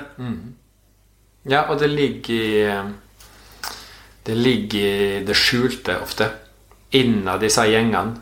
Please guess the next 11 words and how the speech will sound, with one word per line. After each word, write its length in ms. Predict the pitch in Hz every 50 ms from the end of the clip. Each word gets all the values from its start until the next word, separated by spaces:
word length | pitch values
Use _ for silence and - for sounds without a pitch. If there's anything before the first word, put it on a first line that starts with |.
| - - -
innad 600 | 135 131 123 117 101 95 95 98 98 95 95 104
i 100 | 107 104
sånne 180 | 101 117 117 107
sirkler, 540 | - - 127 117 113 117 - - 101 98 104 110 - - - - 131 120
og 360 | 117 117 113 110 107 107 107
den 160 | 117 113 107 -
kulturen 600 | - 117 107 - - 131 120 113 98 92 90 101
og 80 | 104 104
den 80 | 104 -
sjargongen 540 | - 113 113 120 120 107 104 92 98 104 107
som 220 | - 113 110 107